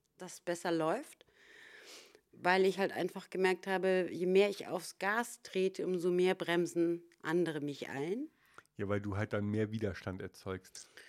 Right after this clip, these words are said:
Speaker 2: Das ist so wie mit der
Speaker 1: Und
Speaker 2: Luft und dem
Speaker 1: ja.
Speaker 2: Auto.
Speaker 1: Ja, und,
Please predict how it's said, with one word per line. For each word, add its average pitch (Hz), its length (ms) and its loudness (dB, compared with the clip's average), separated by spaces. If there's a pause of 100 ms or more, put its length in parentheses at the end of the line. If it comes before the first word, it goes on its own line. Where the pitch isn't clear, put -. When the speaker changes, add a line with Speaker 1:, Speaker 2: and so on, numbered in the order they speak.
(420)
Speaker 2:
Das 101 100 -10
ist 170 140 -8
so 117 100 0
wie 120 80 0
mit 113 140 -2
der 110 80 0
Speaker 1:
Und 107 80 0
Speaker 2:
Luft - 340 -6 (140)
und 101 140 -10
dem 101 100 -4
Speaker 1:
ja. 82 60 -10
Speaker 2:
Auto. 92 300 -4 (360)
Speaker 1:
Ja, 180 260 -8 (300)
und, 185 180 -10